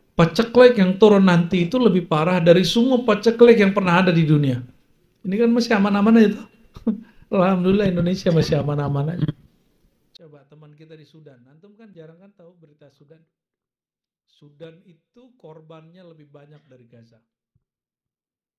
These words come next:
Ya. Tapi Gaza ini sentral. Kalau karena ini nggak beres, maka nyebar kemana-mana. Nyebar ke Lebanon hari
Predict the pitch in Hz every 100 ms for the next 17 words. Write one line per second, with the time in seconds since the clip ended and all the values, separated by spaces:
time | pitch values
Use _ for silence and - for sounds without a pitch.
0 | _ _ _ 131 156 _ _ _ _ _
1 | _ - 175 190 165 147 139 143 131 127
2 | 131 160 202 226 240 - - 190 175 175
3 | 165 123 110 - - 139 135 139 - _
4 | _ _ _ _ _ _ _ 143 139 147
5 | - 196 196 175 151 131 131 139 175 -
6 | - 156 151 160 170 160 160 156 156 139
7 | - 131 123 123 117 117 127 147 147 165
8 | 165 185 202 185